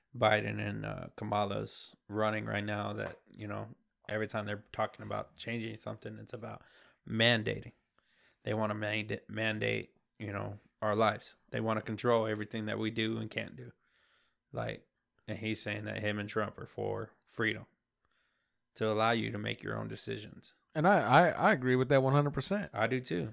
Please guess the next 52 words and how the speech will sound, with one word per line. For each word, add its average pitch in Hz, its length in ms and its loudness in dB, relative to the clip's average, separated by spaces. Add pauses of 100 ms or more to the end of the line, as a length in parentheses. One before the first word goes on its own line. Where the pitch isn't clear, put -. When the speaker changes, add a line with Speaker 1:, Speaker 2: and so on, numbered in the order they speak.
(140)
Speaker 2:
I 123 120 2
don't, - 40 8
Speaker 1:
Like - 120 2
Speaker 2:
I 139 80 12
don't 214 120 12
want 175 200 12
somebody 143 440 8
telling 143 320 8
me 123 180 4 (120)
how 131 580 8 (220)
I 127 140 6
have 123 200 6
to 120 80 2
live 113 180 2
my 113 140 2
life. 110 480 -2
Like, 117 260 -2
that's 123 220 2
just, - 320 -2 (960)
I'm, 135 160 6
I'm 135 240 8
sorry, 147 320 12
but 135 100 6
that's 131 220 8
not 131 240 6
the, 113 420 4 (140)
you 123 120 4
know, 107 380 2
I 110 140 6
hate 127 140 6
to 123 60 0
be 113 140 4
stereotypical 120 880 4
here, 113 140 4
but 107 120 -4
that 120 140 6
is 117 160 6
not 120 240 4
the 120 100 4
American 107 520 0
way. 110 380 -2 (380)
Speaker 1:
No, 143 260 -8
how's 131 240 0
that 139 140 -2
being 135 180 -4
stereotypical? 135 760 -4 (240)
Speaker 2:
Well, 165 200 8
I 147 180 12
mean, 156 200 6
because 135 520 4 (160)
that 127 340 10
I, 131 180 10